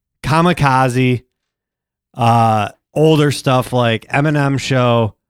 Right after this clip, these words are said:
Encore, all that shit. Listen to how Eminem dubs his voice and all that shit, and then go listen to the garbage of Revival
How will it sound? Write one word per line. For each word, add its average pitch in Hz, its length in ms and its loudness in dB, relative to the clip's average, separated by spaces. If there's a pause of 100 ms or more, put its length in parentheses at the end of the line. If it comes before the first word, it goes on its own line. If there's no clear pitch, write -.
(220)
Encore, 117 840 0 (640)
all 135 220 2
that 147 180 0
shit. - 440 -4 (600)
Listen 196 440 0
to 202 140 0
how 165 480 0
Eminem 143 640 0
dubs 131 340 2
his 127 180 0
voice 107 600 -2 (100)
and 117 140 0
all 117 180 2
that 107 220 -2
shit, 110 280 -4
and 123 160 0
then 175 160 2
go 202 160 2
listen 180 380 0
to 143 100 0
the 135 100 0
garbage 127 520 0
of 120 160 0
Revival 110 680 0